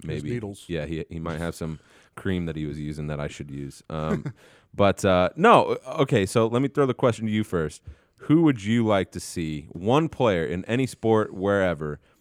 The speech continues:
Speaker 2: you would like to see
Speaker 1: Mm.
Speaker 2: his collection? So you could just look at the items that he had.
Speaker 1: Man,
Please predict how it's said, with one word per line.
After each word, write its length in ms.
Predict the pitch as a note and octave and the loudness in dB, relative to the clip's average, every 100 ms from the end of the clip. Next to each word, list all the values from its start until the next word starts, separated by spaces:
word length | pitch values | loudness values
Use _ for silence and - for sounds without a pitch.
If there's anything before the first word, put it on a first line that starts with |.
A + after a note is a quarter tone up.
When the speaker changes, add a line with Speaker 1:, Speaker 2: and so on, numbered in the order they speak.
| _ | _
Speaker 2:
you 140 | F2+ G2+ | -4 0
would 120 | G2 | 2
like 200 | F2+ F2 | 0 -2
to 80 | C3+ | -6
see 220 | C3+ E2+ | -6 -4
Speaker 1:
Mm. 40 | |
Speaker 2:
his 140 | F#2+ F2+ | -4 -6
collection? 500 | - F#2 E2+ F2+ F2 | -6 -6 -6 -6 -4
So 100 | B2 | 2
you 120 | C3+ | 2
could 140 | D#3 B2+ | 2 0
just 200 | A#2+ G2+ | -2 -4
look 300 | G#2+ G#2+ A#2+ | -2 0 0
at 100 | A2 | 0
the 140 | G#2 - | -4 -4
items 380 | F2 F2 D#2+ D2 | -2 -2 -6 -6
that 120 | D#2 | -6
he 60 | D2 | -6
had. 280 | C2 A1 - _ - | -10 -12 -18 _ -14
Speaker 1:
Man, 440 | A#2+ A#2+ A#2 | -10 -10 -10